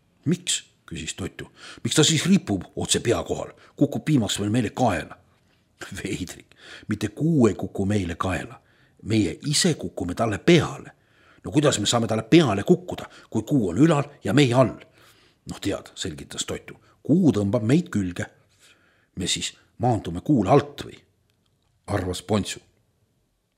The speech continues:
Toitu ise ka ei teadnud täpselt, kuidas nad maanduvad, kuid ta tahtis näidata Ponsule, et teab kõike. Ja sellepärast ütles: "Just, just, ikka alt." "Ilus lugu," hüüatas Ponsu.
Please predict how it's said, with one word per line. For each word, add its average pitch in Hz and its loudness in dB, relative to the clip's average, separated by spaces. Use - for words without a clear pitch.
Toitu 120 0
ise 180 0
ka 185 -2
ei 175 2
teadnud 90 -4
täpselt, - -12
kuidas 87 -6
nad 90 -10
maanduvad, - -10
kuid 98 -4
ta - -8
tahtis - -8
näidata 90 -8
Ponsule, 113 0
et - -12
teab - -8
kõike. - -6
Ja - -16
sellepärast 127 0
ütles: - -12
"Just, 170 2
just, - 2
ikka 151 0
alt." - -6
"Ilus 80 -10
lugu," 90 -8
hüüatas 90 -8
Ponsu. - -12